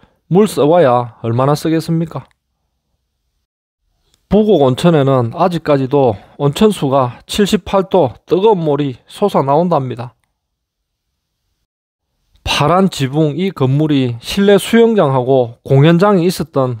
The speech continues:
그 장소입니다. 저 위쪽으로 올라가면은 지옥의 길이라고 있습니다. 죄를 지으면 지옥 가서 이렇게 무시무시한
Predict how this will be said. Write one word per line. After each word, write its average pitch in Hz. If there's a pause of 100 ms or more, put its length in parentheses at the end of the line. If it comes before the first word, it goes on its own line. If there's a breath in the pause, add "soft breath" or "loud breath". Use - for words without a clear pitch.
그 135
장소입니다. 147 (1600)
저 147
위쪽으로 165
올라가면은 123
지옥의 175
길이라고 170
있습니다. 117 (320 loud breath)
죄를 139
지으면 147
지옥 170
가서 131
이렇게 143
무시무시한 147